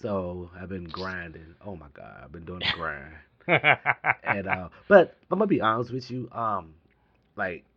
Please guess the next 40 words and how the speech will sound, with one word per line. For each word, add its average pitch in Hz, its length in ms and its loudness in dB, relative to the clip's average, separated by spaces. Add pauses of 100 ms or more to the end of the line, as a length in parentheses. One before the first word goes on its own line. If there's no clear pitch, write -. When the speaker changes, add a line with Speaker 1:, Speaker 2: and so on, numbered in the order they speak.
Speaker 1:
I 135 100 2
know. 98 540 0 (840)
Okay, 64 280 -8 (120)
m-, 98 160 -12 (200)
my 135 160 6
thing 175 200 2
with 101 120 2
Speaker 2:
You're 165 80 4
not, 135 160 6
you're 196 80 2
not, 175 140 6
Speaker 1:
grinding 110 80 -4
Speaker 2:
you're 175 80 -2
not, - 180 2
quote, 139 280 0
like, 123 220 2 (160)
grinding 123 480 2
for 110 160 -6
top 107 320 0
level 98 320 -6
gear. 98 300 -10
You're 98 120 -12
not 104 160 -12
grinding 101 420 -6
for 101 120 -12
best 95 360 -14
drops - 540 -4
and 85 240 -16 (300)
Speaker 1:
Yeah. 143 440 4
Speaker 2:
stuff - 260 -8
like - 40 -2
Speaker 1:
So 127 140 10
Speaker 2:
that. 101 180 2
Speaker 1:
I'm, 143 220 0 (180)
and, 123 200 -4
and 123 100 -2
what 127 140 4
I'm 120 120 0
grinding 120 460 2
towards 107 640 -2